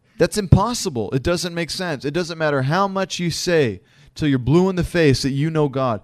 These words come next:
If you do not walk with him and obey his commands, you don't know him. Jesus said, "You could only be my disciple if you obey my commands. You can only be my friend if you obey my commands." There are many people walking around saying that they know God,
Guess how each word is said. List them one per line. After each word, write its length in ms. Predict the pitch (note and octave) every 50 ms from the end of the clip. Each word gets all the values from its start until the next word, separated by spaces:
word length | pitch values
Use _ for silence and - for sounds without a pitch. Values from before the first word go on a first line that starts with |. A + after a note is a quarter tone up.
| - - C3 G#2
If 160 | - A#2 G#2 A#2
you 120 | C#3 E3+
do 100 | E3+ F#3
not 220 | F3+ F3 E3 -
walk 360 | B2+ C3 C3+ D3 E3 D#3+ - C#3+
with 220 | D#3+ F3 - -
him 160 | D3+ A#2 A2+
and 60 | A#2
obey 240 | A#2+ A#2 A#2 B2+ C3
his 140 | D3 D3+ -
commands, 680 | - D#3 C#3 C3+ C#3 C#3+ B2+ G2 - - - - - _ _ _ _ _ _ _ _
you 80 | - G3+
don't 140 | - F4+ F#4
know 160 | A4 G#4 G4
him. 240 | - G#2+ F2+ F#2 - _ _ _ _ _ _ _ _ _ _ _ _ _ _ _ _ _ _ _ _ _ - -
Jesus 300 | - A3 B3 A#3 G3+ -
said, 160 | - G3+ F#3
"You 80 | G3 F3+
could 120 | F#3+ G3
only 100 | G3+ G3
be 140 | F3 F#3+ F#3+
my 180 | F3+ F#3 F3+
disciple 600 | E3+ D3 - - F3+ G3 G#3+ G#3+ - D#3+ D#3 D3+
if 160 | - D3 - -
you 100 | E3 D#3
obey 240 | D3 B2+ D3+ D#3
my 140 | D#3+ D#3+ D#3
commands. 720 | - - D3+ D3 D#3 F#3 G#3+ F#3+ - - - - - - _ _ _ _ _ _ _
You 60 | _
can 60 | - F3+
only 100 | F#3 F3+
be 80 | F3+
my 160 | F3+ F3 E3+ D#3
friend 300 | - - F3+ F#3 F#3 E3
if 120 | - -
you 80 | D#3+ D#3
obey 180 | C#3 C#3 D#3
my 140 | D#3 D#3+ D#3
commands." 680 | D3+ - C#3 C3+ C3+ D3+ D#3+ - - - - - - - _ _ _ _ _ _ _ _ _ _ _ _ _ _ _ _ _ _ _ _ _ _ _ _ _ _ _ _ _ _
There 100 | - D3
are 60 | D3+ D3+
many 200 | D#3+ E3+ F#3+ G3
people 320 | D#3+ - F#3 - E3+ D#3+
walking 380 | D3+ D#3 D#3 E3 D#3+ E3+ D#3+ D3+
around 300 | D3 D3 D3+ D#3 D#3 C#3
saying 220 | - D#3 D3+ D3+
that 100 | C#3+ B2
they 100 | C3 C3
know 180 | B2+ C3+ C#3+ C#3+
God, 640 | A#2+ G#2+ A#2+ C3+ F3+ A3 - A2+ G#2+ A2+ A#2 C3